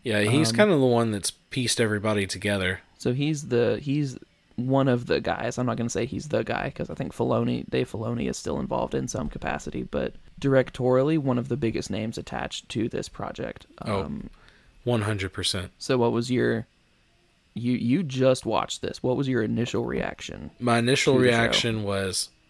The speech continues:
Speaker 1: "Oh my gosh, I'm so excited."
Speaker 2: Yeah, that was, that was me.
Speaker 1: And then by the end of it, I was still like, "Oh my gosh, I'm so excited." Like, there was never a point where I was like, "Oh man, I don't know about this."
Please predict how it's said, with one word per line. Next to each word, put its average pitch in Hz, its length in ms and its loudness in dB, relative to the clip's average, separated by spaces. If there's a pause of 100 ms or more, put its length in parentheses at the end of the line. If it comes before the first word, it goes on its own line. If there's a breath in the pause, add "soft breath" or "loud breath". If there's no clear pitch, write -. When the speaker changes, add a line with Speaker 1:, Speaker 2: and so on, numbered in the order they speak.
(220)
Speaker 1:
"Oh 113 120 -2
my 104 180 0
gosh, 101 380 0
I'm 101 100 -6
so 101 260 2
excited." 87 520 -2 (180)
Speaker 2:
Yeah, - 300 -8
that 127 180 -4
was, 127 280 -8
that - 120 -8
was - 140 -12
me. - 200 -14 (120)
Speaker 1:
And 113 240 -2
then 104 580 0
by 117 220 2
the 110 160 0
end 117 160 -2
of 123 80 0
it, 156 260 8 (320)
I 110 140 2
was 107 180 0
still 113 320 4
like, 95 420 -2 (220)
"Oh 120 100 2
my 107 180 2
gosh, 95 300 0
I'm 101 120 -4
so 98 220 0
excited." 90 480 -4 (180)
Like, 104 260 -4
there 120 140 8
was 123 180 6
never 135 460 8
a 117 160 0
point 120 480 2 (100)
where 117 160 4
I 107 120 4
was 107 200 2
like, 101 220 -2
"Oh 120 480 4
man, 123 500 2
I 123 140 2
don't 110 100 0
know 101 160 -2
about 92 280 -4
this." 92 420 -4